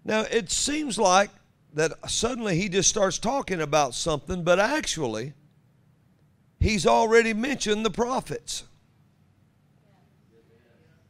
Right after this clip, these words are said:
Then he starts in verse fifteen, "Beware of false prophets,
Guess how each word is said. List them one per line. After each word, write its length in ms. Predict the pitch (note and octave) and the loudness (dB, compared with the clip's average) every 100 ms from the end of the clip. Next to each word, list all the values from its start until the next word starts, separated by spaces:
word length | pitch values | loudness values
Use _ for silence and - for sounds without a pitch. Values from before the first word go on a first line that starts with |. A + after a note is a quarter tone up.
| _ - _ _ _ _ _ | _ -20 _ _ _ _ _
Then 240 | C#3+ F3 C#4+ | -6 -2 0
he 120 | D4 | 0
starts 480 | - A#3+ A#3 A3 - | 0 2 4 2 -2
in 120 | G#3 | -4
verse 280 | G3+ G#3 - | 0 2 0
fifteen, 800 | C4+ C#4+ - - F#3 F#3+ A3 E3 | -2 -4 -4 0 0 0 -2 -2
"Beware 520 | G#3+ G3+ A3 C#4+ C4 | -2 2 2 2 2
of 100 | F#3 | 0
false 380 | - E3+ D3+ - | 2 2 2 0
prophets, 720 | - B2 G2 - - - | -2 -2 -2 -8 -16 -14